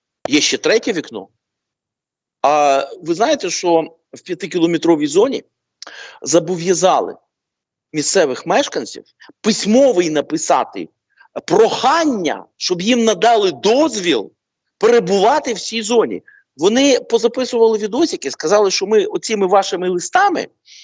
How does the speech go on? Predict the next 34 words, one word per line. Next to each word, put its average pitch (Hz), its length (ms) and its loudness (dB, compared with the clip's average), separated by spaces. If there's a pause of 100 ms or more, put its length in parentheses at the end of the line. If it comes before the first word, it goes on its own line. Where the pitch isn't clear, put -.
(160)
що - 520 2
ми 277 180 4
повинні 240 500 0
попросити 233 1000 0
вас, 262 540 0 (280)
щоб 202 280 -2
ви 277 180 4
нам 240 260 0
дозволили 247 880 2
жити 180 680 -2 (300)
у 240 120 0
себе 277 380 2
в - 100 -6
хаті, 202 640 0 (280)
та 254 100 0
ми 339 120 2
собі 381 300 0
дупи 254 440 0
попідтирали. 127 840 0
Ви 202 120 0
хто - 260 0
такі? 247 540 -4 (560)
Ну 233 100 -4
це 370 180 2
ж 277 60 0
зневага 277 840 2
до 185 180 0
людей. 262 540 0 (300)
Люди, 220 600 2
громадяни 233 720 2
України, 277 560 -4
це 151 200 -6
їх 254 200 2
село. 311 400 2